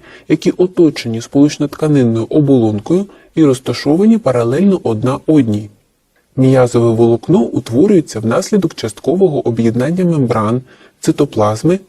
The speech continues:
та скорочувального апарату безлічі окремих клітин. У волокні міститься багато мітохондрій, а його ядра відтіснені до мембрани довгастими білковими утвореннями,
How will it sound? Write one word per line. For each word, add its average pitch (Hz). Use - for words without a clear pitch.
та 226
скорочувального 117
апарату 131
безлічі 160
окремих 123
клітин. -
У 143
волокні 135
міститься 180
багато 123
мітохондрій, 113
а 117
його 113
ядра 196
відтіснені 135
до 113
мембрани 165
довгастими 113
білковими 123
утвореннями, 104